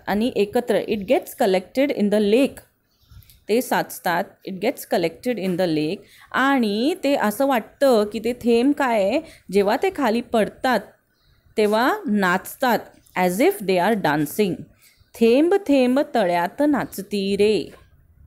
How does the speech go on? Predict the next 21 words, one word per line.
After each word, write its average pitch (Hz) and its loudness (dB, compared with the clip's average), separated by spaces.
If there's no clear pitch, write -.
टप 330 0
टप 427 0
पानात 208 -2
वाजती 254 -2
रे." 147 -4
आता 180 -4
ही 240 0
जे 254 -2
थेंब 208 -2
आहे, 175 -4
जेव्हा 214 -2
हे 208 -2
आपल्या 202 -4
पानांवर 226 -2
पडतात, 226 -2
कशाची 247 -4
पानं? 214 -2
झाडांची 196 -2
पानं 202 -2
जी 226 -4
असतात 220 -2